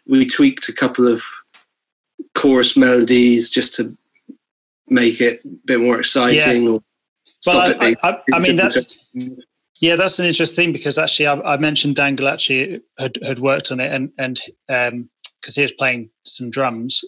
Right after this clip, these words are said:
Speaker 2: in, on the early demos, and, um, he was trying to, like, suggest we make the, like, we sort of cut a bit out of the,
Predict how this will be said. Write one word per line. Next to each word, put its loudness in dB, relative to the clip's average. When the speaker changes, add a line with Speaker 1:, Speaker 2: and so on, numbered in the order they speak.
Speaker 2:
in, -6
on -6
the -8
early 0
demos, -2
and, -4
um, -2
he 0
was 0
trying -2
to, -2
like, -4
suggest -2
we -4
make -4
the, -4
like, -2
we -2
sort 0
of -8
cut -2
a -2
bit -2
out 0
of -10
the, -2